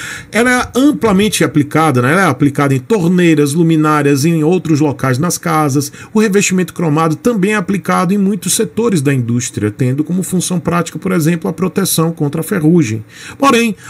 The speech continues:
a parte de risco à saúde não pode ser desconsiderada em nenhuma hipótese. As emissões, eh, aéreas do cromo seis durante o processo de galvanização são consideradas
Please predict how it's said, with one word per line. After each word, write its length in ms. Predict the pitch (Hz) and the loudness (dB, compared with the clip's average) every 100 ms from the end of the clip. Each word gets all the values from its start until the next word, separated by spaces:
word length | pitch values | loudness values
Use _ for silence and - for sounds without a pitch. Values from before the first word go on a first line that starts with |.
| - | -10
a 80 | 247 | -8
parte 520 | - 165 165 160 160 | -4 0 0 0 0
de 100 | 131 | 0
risco 320 | 110 113 - | -2 -4 -6
à 60 | 143 | -8
saúde 480 | 131 180 156 170 165 | -4 2 2 2 2
não 240 | 175 214 | 0 0
pode 320 | 180 165 165 | 0 -2 -2
ser 260 | - - 165 | -2 0 0
desconsiderada 800 | 156 - 175 - 160 147 151 160 - | 0 -4 -4 -2 0 0 0 -2 -2
em 120 | 233 | 0
nenhuma 400 | 269 262 240 254 | 2 0 0 -2
hipótese. 680 | 196 214 214 - 117 92 92 - - | -4 -2 -2 0 -2 -2 -6 -12 -8
As 220 | - 113 | -2 2
emissões, 600 | 170 151 170 180 190 165 - - - - | 2 2 2 2 2 -2 -6 -14 -20 -6
eh, 220 | - 131 131 | -2 -2 0
aéreas 640 | 160 160 233 160 104 98 | 2 2 2 2 2 0
do 100 | 123 | -2
cromo 360 | 123 120 147 | 0 0 0
seis 420 | 180 - 196 156 107 | 0 2 2 2 2
durante 440 | 135 165 147 147 | 2 2 2 -2
o 20 | |
processo 560 | 135 127 123 127 123 120 | -2 -2 0 0 0 -2
de 80 | 107 | -2
galvanização 960 | 135 175 143 135 120 117 101 160 175 | 0 0 2 2 0 -2 -2 0 0
são 200 | 160 202 | -2 -4
consideradas 880 | 185 190 170 160 139 135 127 123 - | -4 -2 0 0 0 0 -2 -2 -6